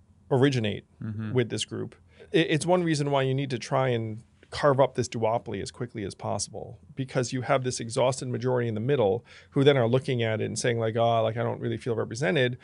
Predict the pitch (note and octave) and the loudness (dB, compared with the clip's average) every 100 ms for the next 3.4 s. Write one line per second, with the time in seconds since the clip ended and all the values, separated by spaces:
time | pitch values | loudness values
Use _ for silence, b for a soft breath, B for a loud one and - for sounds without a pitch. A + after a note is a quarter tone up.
0 | B B - D#3 D3+ D3+ D3 C#3 C3+ - | B B 2 6 6 6 4 2 -2 -4
1 | C3+ C#3 C3+ C#3 C#3+ C3+ D#3+ D#3+ F3+ - | -2 -2 -2 -4 -6 -8 -4 0 0 -2
2 | - - _ _ b b - F3 E3 F#3+ | -8 -14 _ _ b b 2 2 2 0
3 | F3 F#3 F3+ | 6 8 8